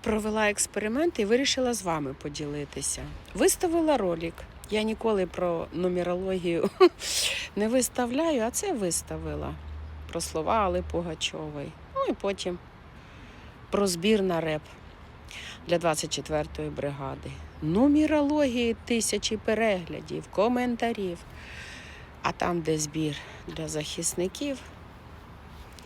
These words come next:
двісті переглядів, один коментар. Так що, будемо зустрічати Росію, да? Бо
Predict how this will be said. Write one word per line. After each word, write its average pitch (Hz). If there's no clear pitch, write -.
двісті 180
переглядів, 170
один 156
коментар. 151
Так -
що, 254
будемо 262
зустрічати 262
Росію, 269
да? 220
Бо 180